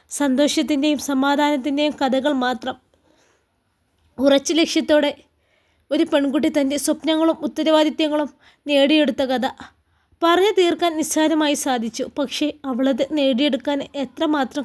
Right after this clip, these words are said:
കഷ്ടപ്പെട്ടിട്ടുണ്ടാവുമെന്ന് അവൾക്ക് മാത്രം അറിയാം. പക്ഷേ എല്ലാം നേടിയെടുത്ത സന്തോഷം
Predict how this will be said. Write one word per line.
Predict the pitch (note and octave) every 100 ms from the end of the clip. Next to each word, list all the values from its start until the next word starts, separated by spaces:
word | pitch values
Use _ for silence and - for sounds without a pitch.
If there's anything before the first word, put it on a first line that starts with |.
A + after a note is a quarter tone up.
| C4
കഷ്ടപ്പെട്ടിട്ടുണ്ടാവുമെന്ന് | A#3 D4 B3+ A#3+ C#4 - - - _ C#4+ C4 C4+ C#4 C4+
അവൾക്ക് | - C4+ C#4 C#4
മാത്രം | C4 C4 B3 C#4 B3+
അറിയാം. | A#3 G3 - _ - - _
പക്ഷേ | C#4+ - D#4 - _ D#4+
എല്ലാം | C4+ D4+ D#4+
നേടിയെടുത്ത | D4+ C#4+ D4+ C4+ D#4
സന്തോഷം | - C#4+ C4 C#4 -